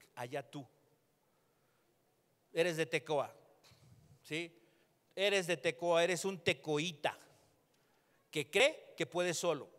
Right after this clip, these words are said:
Y ahí están. Y siempre va a haber de esos. ¿Son parte del cuerpo de Cristo? Sí, son parte del cuerpo de Cristo.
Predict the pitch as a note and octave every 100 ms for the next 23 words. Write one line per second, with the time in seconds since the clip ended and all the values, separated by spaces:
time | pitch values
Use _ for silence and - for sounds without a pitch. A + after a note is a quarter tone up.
0 | - - _ _ _ _ C3+ D#3 F3 -
1 | F3+ D#3 C3+ _ _ _ _ D3 F3+ F#3
2 | G3 F3+ F#3 F3 F3 - - - _ _
3 | _ _ _ _ - G#3+ A3 A#3 A#3+ B3
4 | A3+ G3+ A#3+ A3+ A3+ G#3+ A#3 B3 - B3+
5 | A#3+ B3+ B3+ B3+ A3+ A#3 G3 A3 A3 G#3+
6 | F3+ G3+ G3 G3 F3+ E3+ E3+ - B2